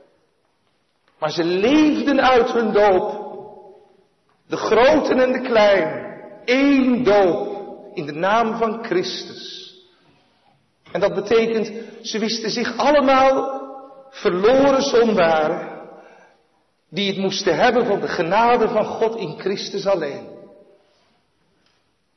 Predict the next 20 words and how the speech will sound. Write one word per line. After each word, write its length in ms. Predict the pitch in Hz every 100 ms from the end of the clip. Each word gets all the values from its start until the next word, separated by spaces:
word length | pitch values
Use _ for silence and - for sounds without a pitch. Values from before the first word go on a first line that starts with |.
| _ _ _ _
Van 180 | - 208
het 120 | 214
zoenoffer 680 | - - 285 285 247 - 226
van 220 | 240 240
Jezus, 580 | 226 226 220 226 214 -
daar 320 | 190 208 220
moesten 340 | 220 214 - 190
ze 100 | 220
het 120 | -
van 180 | 208 165
hebben. 320 | 147 139 - - - _ _ _ _
Ze 160 | - 202
zochten 380 | 180 247 240 208
vergeving 840 | 208 202 - 269 277 233 247 226
van 140 | 226 208
hun 160 | 208
zonden 600 | - 196 190 156 127 - - -
in 200 | - 175
Hem 440 | 139 175 208 202 185 - -
alleen. 560 | - 180 151 135 110 -